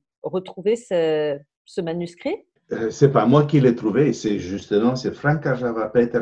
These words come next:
Speaker 2: qui l'a trouvé. Euh, étant en contact avec l'organisation originelle de Mikao Usui à, euh, au Japon, à un moment donné, il a reçu un, un, un bouquin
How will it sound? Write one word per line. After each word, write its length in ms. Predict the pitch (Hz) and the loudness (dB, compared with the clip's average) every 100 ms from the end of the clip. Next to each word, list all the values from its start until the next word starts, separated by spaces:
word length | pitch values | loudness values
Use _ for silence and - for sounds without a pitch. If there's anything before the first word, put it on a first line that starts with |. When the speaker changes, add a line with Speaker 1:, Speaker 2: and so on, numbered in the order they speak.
| - | -4
Speaker 2:
qui 140 | 107 | -4
l'a 160 | 87 82 | -4 -4
trouvé. 540 | - 95 98 110 - _ _ _ - _ - _ - | -6 -6 -2 -2 -4 _ _ _ -20 _ -20 _ 2
Euh, 880 | 127 123 120 107 104 104 104 95 90 73 - 95 107 - | 4 6 6 4 0 0 -2 -2 -6 -10 -16 -14 -10 -6
étant 320 | 156 170 160 | -2 2 4
en 140 | 147 | 4
contact 480 | 139 135 123 135 - | 2 0 0 -4 -2
avec 340 | 107 110 107 113 | -2 0 0 0
l'organisation 1040 | 107 104 101 98 101 - 135 113 98 90 | 0 0 -2 -2 -4 -2 -2 0 0 -2
originelle 800 | 85 104 104 101 104 110 101 87 | -4 -2 -2 -2 -2 0 -2 -2
de 140 | 101 | -2
Mikao 340 | 98 87 92 87 | -2 -4 -4 -6
Usui 320 | 95 95 85 | -4 -4 -4
à, 480 | 76 - 98 - - - - - | -6 -8 -6 -6 -10 -16 -18 -8
euh, 320 | 95 92 87 - | -6 -4 -4 0
au 100 | 123 | 2
Japon, 500 | 110 95 95 117 226 _ _ _ _ _ _ _ _ - - 104 | 2 -2 -2 -2 -4 _ _ _ _ _ _ _ _ -20 -8 2
à 60 | |
un 40 | 120 | 6
moment 220 | 139 131 | 8 6
donné, 300 | 110 107 135 | 4 2 2
il 120 | 113 | 2
a 80 | 90 | 0
reçu 360 | 90 - 117 | -2 -2 0
un, 160 | 104 101 | 0 -2
un, 220 | 117 113 | -2 0
un 80 | 123 | 0
bouquin 380 | 101 113 131 | 0 0 0